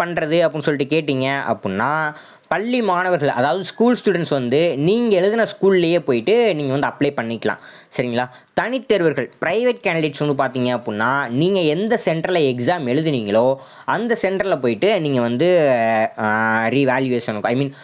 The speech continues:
ஸ்கேன் காப்பிக்கோ, இல்ல அப்படின்னா ரீடோட்டலுக்கோ நீங்க வந்து அப்ளை பண்ணிக்கலாம். சரிங்களா? உங்களுக்கான ஃபீஸ் ஸ்ட்ரக்சர் வந்து பார்த்தீங்க அப்படின்னா,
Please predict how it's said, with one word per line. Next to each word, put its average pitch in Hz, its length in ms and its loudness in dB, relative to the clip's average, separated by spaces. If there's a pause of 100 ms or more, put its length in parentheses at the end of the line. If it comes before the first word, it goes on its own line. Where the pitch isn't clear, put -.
(100)
ஸ்கேன் 151 380 -4
காப்பிக்கோ, 139 500 0
இல்ல 143 240 0
அப்படின்னா 135 260 -4
ரீடோட்டலுக்கோ 131 600 0
நீங்க 123 200 -4
வந்து 123 80 0
அப்ளை 120 260 -2
பண்ணிக்கலாம். 101 400 -4 (380)
சரிங்களா? 117 240 -2 (220)
உங்களுக்கான 165 520 0
ஃபீஸ் 247 280 2
ஸ்ட்ரக்சர் 180 320 -2
வந்து 175 200 -2
பார்த்தீங்க 135 360 -2
அப்படின்னா, 131 680 -2